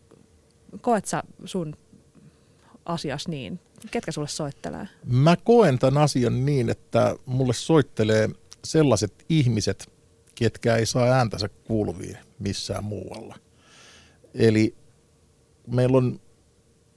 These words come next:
Speaker 2: kulta-aikoina oli yli tuhatkin kuuntelijaa, nyt se on vakiintunut siihen viidensadan kummallekin puolelle. Niin mä luulen, että siinä on, siinä on tää,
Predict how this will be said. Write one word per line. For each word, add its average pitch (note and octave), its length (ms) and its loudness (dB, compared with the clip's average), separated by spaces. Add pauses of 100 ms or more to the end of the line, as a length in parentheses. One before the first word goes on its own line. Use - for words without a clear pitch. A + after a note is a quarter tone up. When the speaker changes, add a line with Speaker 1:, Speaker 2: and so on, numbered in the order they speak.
(1400)
Speaker 2:
kulta-aikoina B2 760 6
oli B2 220 4 (1200)
yli C3 160 2
tuhatkin D#3+ 540 2
kuuntelijaa, G#2 540 2 (100)
nyt A#2+ 160 -4
se A2+ 120 0
on G#2 100 2
vakiintunut G#2 480 0
siihen G#2+ 300 0
viidensadan G2+ 520 -2
kummallekin G2+ 520 -6 (100)
puolelle. G#2+ 440 -2 (840)
Niin A2 320 2 (120)
mä C#3 120 2
luulen, G#3 360 4
että C3 240 -2
siinä D3 260 2
on, C3 220 -4 (240)
siinä D3+ 280 0
on C3+ 160 -2
tää, C3 280 6